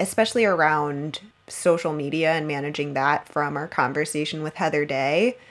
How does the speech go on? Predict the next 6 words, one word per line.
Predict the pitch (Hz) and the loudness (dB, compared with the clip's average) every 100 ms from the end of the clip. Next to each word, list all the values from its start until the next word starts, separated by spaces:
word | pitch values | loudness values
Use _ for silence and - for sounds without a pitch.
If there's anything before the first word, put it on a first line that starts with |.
| - - | -8 0
I | 175 175 170 165 165 165 165 165 160 160 - _ - | 4 6 4 4 2 0 0 -2 -2 -6 -10 _ -4
remember | 190 185 175 175 175 | -2 2 2 2 4
our | 175 165 160 | 4 4 2
conversation | - 190 190 202 196 165 170 - 156 160 160 | 2 2 4 0 0 -2 -2 -2 -2 -4 -2
with | 156 151 170 - - | 0 2 0 -6 2
Abdu | 156 160 156 160 165 160 156 160 | 4 4 0 0 2 2 2 0